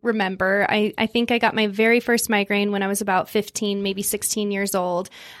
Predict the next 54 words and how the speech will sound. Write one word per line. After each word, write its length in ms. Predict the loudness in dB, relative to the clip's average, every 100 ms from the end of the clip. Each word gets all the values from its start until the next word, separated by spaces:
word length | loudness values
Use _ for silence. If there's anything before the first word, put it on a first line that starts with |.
| -2
I 40 |
remember, 720 | 2 4 4 6 6 6 4 2
you 120 | 2
know, 200 | 4 2
having 320 | 2 0 0
to 40 |
stay 200 | -2 -2
home 200 | 0 -2
from 200 | -6 -8
school, 400 | -6 -2 0 0
just 240 | 0 -4 -2
feeling 320 | -2 -2 -2
awful, 720 | 2 2 2 2 4 2 2
you 100 | 0
know, 360 | 0 0 0 -4 _
couldn't 200 | -2 -2
have 240 | 0 -2 2
lights 340 | 2 2 2
on, 320 | 2 2 2
needed 240 | -2 -2 -2
to 140 | -2
be 100 | -2
in 140 | -2
bed. 500 | 0 2 4 4 2 -2 -14 -20 -12 2
Um, 640 | 4 6 6 4 0 -4 -4 2
and, 160 | 4
you 80 | 6
know, 100 | 4
my 100 | 4
mom 260 | 4 4 4
came 220 | 0 0
to 120 | 0
me 140 | 2
and 160 | 2 2
said, 300 | 2 2 2
"Well, 200 | 2 2
you 120 | 2
know, 260 | 2 4 2
I, 220 | 2 2
I 200 | 2 0
get 160 | 0 0
migraines 400 | 0 2 0 0
as 180 | -2 2
well. 320 | 4 4 4
This 160 | 2 -2
is 140 | 0
what 200 | 0 -2
you're 60 | -2
gonna 160 | 0
wanna 240 | 2 2 2
do. 320 | 2 2 2
Take 160 | -2
some 200 | 0 0
Advil, 840 | 2 2 2 0 0 2 2 0